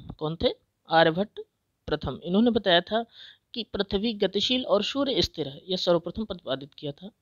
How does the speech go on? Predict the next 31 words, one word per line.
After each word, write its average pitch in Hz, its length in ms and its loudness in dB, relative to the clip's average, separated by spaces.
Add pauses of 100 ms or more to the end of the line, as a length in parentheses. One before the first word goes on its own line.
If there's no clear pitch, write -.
(120)
निम्नलिखित 151 340 -10
में 165 140 -2
से 175 280 -4 (420)
किस - 260 -2
गणितज्ञ 214 600 2
ने 190 180 2 (200)
गणित 226 340 0
को 185 180 0
मानव 190 360 4
विकास 190 360 0
का 208 120 -4
प्रतीक 226 480 -8
माना 127 240 -6
है? 147 240 -16 (400)
किस - 220 -12
गणितज्ञ 151 540 -4
ने, 165 220 -4 (1900)
निम्नलिखित 170 360 -6
में 190 100 -2
से 254 160 -4
किस - 240 -12
गणितज्ञ - 340 -4
ने 214 80 -4
गणित 196 240 -2
को 262 80 -12
मानव 220 380 6
विकास 220 320 0
का 196 100 -6
प्रतीक 175 380 -8
माना 170 240 -4
है? 185 140 -4